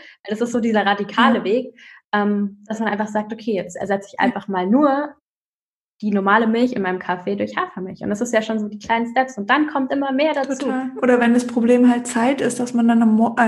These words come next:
Speaker 2: am Abend für den Morgen vorbereitet oder, ähm,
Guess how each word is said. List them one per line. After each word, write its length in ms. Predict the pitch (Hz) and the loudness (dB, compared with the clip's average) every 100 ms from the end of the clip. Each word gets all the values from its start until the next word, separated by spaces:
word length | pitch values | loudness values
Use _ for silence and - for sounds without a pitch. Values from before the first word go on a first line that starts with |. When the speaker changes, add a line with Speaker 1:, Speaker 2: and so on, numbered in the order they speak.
| 226 | 2
Speaker 2:
am 180 | 208 220 | 0 0
Abend 460 | 240 247 269 262 | 0 2 0 -2
für 100 | - | -2
den 200 | 240 226 | 0 2
Morgen 360 | 226 240 247 233 | 2 0 -2 -6
vorbereitet 720 | 214 214 208 - - 226 - | -6 -6 -6 -8 -8 -8 -8
oder, 220 | - 226 - - - - - | -6 -6 -8 -16 -18 -16 -4
ähm, 580 | 226 220 214 226 - | 0 2 0 -2 -6